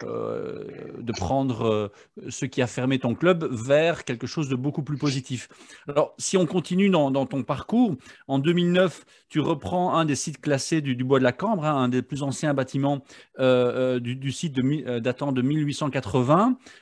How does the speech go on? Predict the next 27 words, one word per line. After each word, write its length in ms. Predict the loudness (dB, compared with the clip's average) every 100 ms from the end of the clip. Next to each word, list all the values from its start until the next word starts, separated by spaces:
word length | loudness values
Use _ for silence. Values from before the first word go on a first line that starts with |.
| -4
En 120 | 2
deux 100 | 4
mille 180 | 4 0
onze, 320 | -2 -4 -4
tu, 240 | -2 -2
tu 140 | -2 -6
crées 220 | -4 -2
ton 140 | 0
agence 560 | 2 2 2 2 0 -4
C 220 | -4 -2
D 160 | 0 0
M, 320 | 2 2 0 -2 -6 -20 _
euh, 160 | -10 -10
qui 240 | -4 2
agit 240 | 4 4 0
justement 580 | -2 -4 -2 0 0 -2
sur 180 | -6
tout 140 | -8 -6
ce 100 | -4
qui 120 | 0
est 20 |
lifestyle, 760 | 2 2 2 -2 0 0 -2 -6 -12 -20 _ -2
euh, 120 | 2
marketing 440 | 2 0 -4 -2
de 80 | -2
célébrité, 720 | 0 0 0 0 -2 -2 -2 0
high-tech. 380 | -2 0 -4